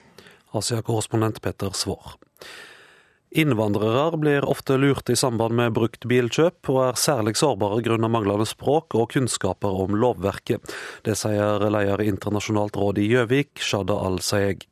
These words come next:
Forbrukerrådet i Gjøvik sier at mange innvandrere ber om hjelp fra norske venner.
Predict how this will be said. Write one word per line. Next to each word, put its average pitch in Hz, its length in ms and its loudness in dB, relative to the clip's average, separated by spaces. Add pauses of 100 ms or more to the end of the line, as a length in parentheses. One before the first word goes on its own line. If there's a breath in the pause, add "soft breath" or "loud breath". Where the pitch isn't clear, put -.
(420 loud breath)
Forbrukerrådet 123 640 2
i 123 60 6
Gjøvik 147 340 -2
sier 113 320 2
at 120 160 -2
mange 104 320 2
innvandrere 98 640 0
ber 104 240 0
om 107 80 0
hjelp 127 240 0
fra 131 240 0
norske - 400 -2
venner. 98 380 0